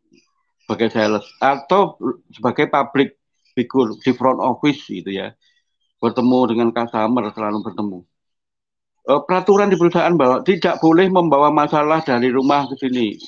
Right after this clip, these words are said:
Ka-, kami perusahaan tidak mau tahu. Anda ke sini harus semuanya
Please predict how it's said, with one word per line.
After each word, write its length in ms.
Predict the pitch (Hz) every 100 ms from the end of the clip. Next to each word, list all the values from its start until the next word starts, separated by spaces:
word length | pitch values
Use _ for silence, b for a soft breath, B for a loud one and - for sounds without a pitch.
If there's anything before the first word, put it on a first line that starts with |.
| -
Ka-, 160 | 127 -
kami 320 | 135 156 160 139
perusahaan 320 | 131 127 127 139
tidak 180 | 120 120
mau 120 | 123 120
tahu. 400 | 127 123 110 113 120
Anda 240 | 117 147
ke 60 | 147 135
sini 320 | 127 160 175 B B _ 110
harus 260 | 117 151 - _ _ _ _
semuanya 400 | 120 131 127 143